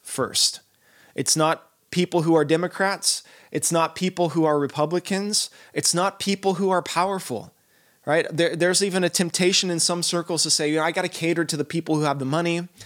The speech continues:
the people who have the influence, the people that can get my name or my message out." No,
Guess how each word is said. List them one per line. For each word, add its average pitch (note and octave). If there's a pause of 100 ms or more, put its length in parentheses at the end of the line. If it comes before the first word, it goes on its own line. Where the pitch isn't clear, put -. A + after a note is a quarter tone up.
(380)
the -
people E3+
who D#3+
have D3+
the C#3
influence, D#3
the C3+
people D#3
that C#3+
can D3
get C#3
my C#3
name D3 (240)
or C3
my C3
message D3
out." D3
No, D#3+